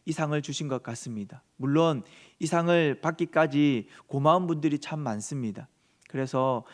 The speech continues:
그분들에게 감사의 말을 할 수도 있지만 이 순간만큼은 하나님께서 내게 다른 말을 하기를 원하시는 것 같습니다."라고 하며 <clears throat> 그 자리에서,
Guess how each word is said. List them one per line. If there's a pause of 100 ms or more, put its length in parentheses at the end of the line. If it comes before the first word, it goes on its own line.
(160)
그분들에게
감사의
말을
할
수도
있지만
이
순간만큼은 (340)
하나님께서
내게 (260)
다른
말을
하기를
원하시는
것
같습니다."라고
하며 (760)
<clears throat>
그
자리에서,